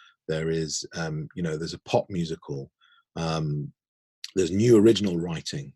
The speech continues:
Um, there's a Sondheim show. So we have all these different genres of musicals.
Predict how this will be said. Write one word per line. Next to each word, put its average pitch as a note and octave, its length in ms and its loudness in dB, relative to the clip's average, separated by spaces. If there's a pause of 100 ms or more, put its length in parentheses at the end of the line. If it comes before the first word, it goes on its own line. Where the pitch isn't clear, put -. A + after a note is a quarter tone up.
Um, E2 220 -2
there's E2+ 120 -4
a F#2 40 -2
Sondheim F2+ 580 0
show. D2+ 360 -4 (280)
So - 120 2
we A#2+ 60 10
have A2+ 280 4
all D#3 160 6
these B2 160 4
different - 300 0
genres A#2 440 2
of E2+ 80 -2
musicals. F#2 840 -2